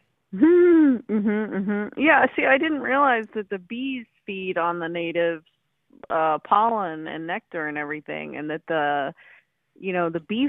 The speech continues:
food was, you know, the birds don't seem to care, but I didn't realize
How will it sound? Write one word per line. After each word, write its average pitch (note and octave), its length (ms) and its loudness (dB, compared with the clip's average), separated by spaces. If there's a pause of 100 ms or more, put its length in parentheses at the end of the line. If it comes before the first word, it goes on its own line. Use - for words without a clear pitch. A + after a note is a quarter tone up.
food D#3+ 480 -2 (100)
was, E3 300 2 (360)
you F#3 180 -2
know, E3+ 120 4
the E3+ 80 2
birds A#3+ 400 4
don't E3+ 240 0
seem E3 180 -4
to D#3+ 60 -6
care, D#3 320 -2
but D3+ 260 -2
I D#3+ 140 0
didn't F#3 240 -6
realize D#3+ 600 2